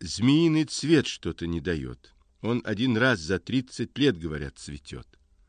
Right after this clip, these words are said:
Он поднимает меня и дает понюхать, осторожно, белый цветочек апельсинный. Чудесно пахнет, любимыми его духами флер-д'оранжем.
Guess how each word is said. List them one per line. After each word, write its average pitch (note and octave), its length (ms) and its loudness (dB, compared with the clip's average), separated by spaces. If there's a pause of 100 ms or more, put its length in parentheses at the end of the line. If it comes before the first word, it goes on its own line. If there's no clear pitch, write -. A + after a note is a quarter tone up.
(1500)
Он G#2+ 160 2
поднимает F2+ 800 0
меня E3+ 280 -2
и C3 60 -2
дает E2 440 -2
понюхать, E2+ 800 -4 (360)
осторожно, E2 1000 -2
белый B2 500 -2
цветочек - 920 -8
апельсинный. C2+ 1000 -10 (920)
Чудесно A2+ 680 2
пахнет, C#2 520 -10 (440)
любимыми D3+ 1000 2
его F#2 340 0
духами G2 800 0 (260)
флер-д'оранжем. F2 1120 -2